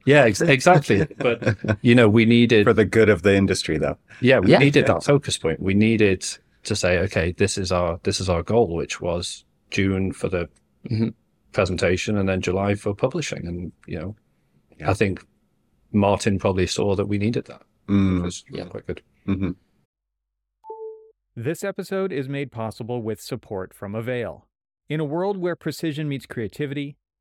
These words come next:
Speaker 4: where every line drawn holds the power to innovate, people like you are shaping the future. But let's face it, in the realm of design, the unknown is your least favorite companion. You've been stranded on the island of inefficient software,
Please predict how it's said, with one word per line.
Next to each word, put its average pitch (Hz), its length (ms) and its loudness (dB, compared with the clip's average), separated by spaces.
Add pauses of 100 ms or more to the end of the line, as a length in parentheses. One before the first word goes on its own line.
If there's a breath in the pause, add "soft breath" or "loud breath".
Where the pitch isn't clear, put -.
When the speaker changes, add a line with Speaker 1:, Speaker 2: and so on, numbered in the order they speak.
(160)
Speaker 4:
where 127 260 -8
every 175 340 -4
line 147 320 -6
drawn 120 400 -6
holds 110 260 -8
the - 80 -20
power 101 300 -8
to 95 100 -14
innovate, 120 440 -6 (320)
people 160 280 -6
like 160 240 -6
you 113 400 -6
are 107 60 -8
shaping 110 340 -8
the 104 80 -8
future. 98 560 -12
But 131 140 -6
let's 156 180 -6
face 156 340 -8
it, - 220 -10
in 123 140 -6
the 120 100 -4
realm 147 420 -6
of 135 180 -8
design, 117 580 -8 (120)
the 127 200 -8
unknown 135 720 -6
is 110 200 -8
your 139 140 -4
least 135 360 -6
favorite 107 340 -8
companion. 98 580 -12 (540)
You've 123 140 -8
been 131 160 -6
stranded 143 520 -6
on 147 120 -6
the 139 100 -6
island 127 380 -6
of 98 160 -10
inefficient 117 540 -8
software, 123 640 -6